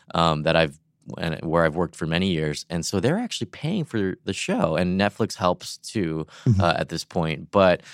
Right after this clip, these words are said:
Speaker 1: you know, we did a call with this, this, this dude, Jerry, who is the head of, like, production at Universal. And we talked about this Italy idea, and he's like, "No way, let's do, let's do s-,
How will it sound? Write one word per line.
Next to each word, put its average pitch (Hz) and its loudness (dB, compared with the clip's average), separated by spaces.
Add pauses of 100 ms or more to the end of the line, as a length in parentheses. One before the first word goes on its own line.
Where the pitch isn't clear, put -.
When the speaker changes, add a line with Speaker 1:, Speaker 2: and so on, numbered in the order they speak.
(220)
Speaker 1:
you 98 -4
know, 92 4
we 92 0
did 101 4
a 90 2
call 92 4
with 85 -4
this, 82 -8
this, 85 -6
this 80 -6
dude, 85 -2
Jerry, 87 2
who 82 -4 (360)
is 85 -6
the 85 -4
head 90 4
of, 80 -4 (140)
like, 85 -4
production 135 2
at 78 -6
Universal. 80 -8 (400)
And 98 -2
we 98 0
talked 120 4
about 85 2
this - -4 (560)
Italy 127 8
idea, 87 4
and 76 0
he's 92 -2
like, 80 2
"No 107 8
way, 92 6
let's - -4
do, 135 6
let's 120 6
do 139 8
s-, - -2